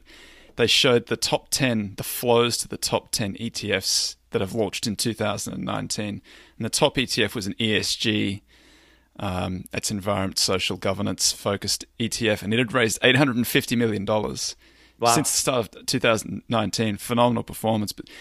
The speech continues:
Speaker 1: then if you go down that list, number ten on that list was a focus value E T F, which is
Speaker 2: Hmm.
Speaker 1: somebody's doing a little play on Q val, I think, which is done fairly well.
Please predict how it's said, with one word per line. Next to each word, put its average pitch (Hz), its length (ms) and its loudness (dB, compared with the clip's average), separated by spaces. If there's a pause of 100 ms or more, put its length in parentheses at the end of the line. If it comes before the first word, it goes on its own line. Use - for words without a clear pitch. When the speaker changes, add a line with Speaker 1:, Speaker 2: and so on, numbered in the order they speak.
(220)
Speaker 1:
then 123 100 4
if 123 100 0
you 135 80 2
go 131 180 8
down 127 240 6
that 107 180 0
list, 117 360 2
number 135 220 2
ten 156 360 0
on 135 100 4
that 107 140 -2
list 120 220 0
was 117 100 -4
a 104 60 -2
focus 120 500 2
value 117 500 2 (120)
E 123 140 -2
T 113 180 0
F, 95 220 2
which 101 160 -4
is 110 260 0 (240)
Speaker 2:
Hmm. 254 160 0
Speaker 1:
somebody's 123 460 4
doing 107 200 2
a 104 40 -2
little 107 220 -4
play 104 260 0
on 95 140 -2
Q 107 260 -2
val, 107 240 0
I 98 80 -2
think, 98 200 -8
which - 140 -10
is 104 100 -8
done 101 200 -6
fairly 107 280 -4
well. 107 280 0